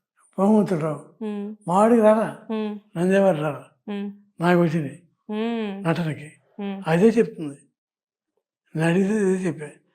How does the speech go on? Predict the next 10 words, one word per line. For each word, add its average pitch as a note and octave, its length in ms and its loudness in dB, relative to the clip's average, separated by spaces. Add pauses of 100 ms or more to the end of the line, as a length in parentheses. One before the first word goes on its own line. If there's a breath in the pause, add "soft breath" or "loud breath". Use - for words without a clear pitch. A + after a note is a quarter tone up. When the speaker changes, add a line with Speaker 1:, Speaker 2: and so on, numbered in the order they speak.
(120)
Speaker 2:
మ్మ్. F#3+ 280 -6
Speaker 1:
"ఒరేయ్, G3+ 340 0 (1200)
నీకు F3 180 2
నాకు E3+ 200 2
తేడా D#3 260 -2
అది. D3 180 -10 (720)
నువ్వు F#3+ 460 -2 (1120)
అన్ని G3+ 120 0
తెచ్చిపెట్టుకున్న G3+ 680 0
నటన. C#3+ 260 -8